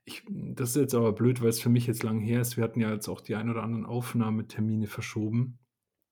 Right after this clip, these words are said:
Ich hab's tatsächlich seit, be-, bestimmt seit Ende Januar oder so nicht mehr gehört. Ähm, ich, ich würd's mir gerne noch mal anhören und dann vielleicht auch irgendwie,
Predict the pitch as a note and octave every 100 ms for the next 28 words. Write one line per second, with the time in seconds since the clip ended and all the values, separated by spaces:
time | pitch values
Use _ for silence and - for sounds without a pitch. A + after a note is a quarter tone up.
0 | - C3 A2+ - B2 B2 A#2 A2 A2+ G#2+
1 | _ A#2+ G#2+ - A#2+ - A#2+ A#2+ G#2 -
2 | A#2 A#2 A2 A2 B2 G#2+ G#2+ G#2+ A2+ -
3 | G#2 G2+ G#2+ G#2+ A#2+ B2 _ _ - -
4 | _ _ - A2 A2 G#2+ G#2+ G#2 G#2 G#2+
5 | - G#2 - A#2 B2 - A#2+ C3 F#3 A#2
6 | A#2 A#2 G2+ G#2+ B2 A2 G2+ C3 D#3 _
7 | _ _ _ _ _ A2+ A2 A2+ A2+ C3
8 | - A2+ A#2 G#2 - A#2 A2 G#2 G#2 G#2
9 | G#2 A2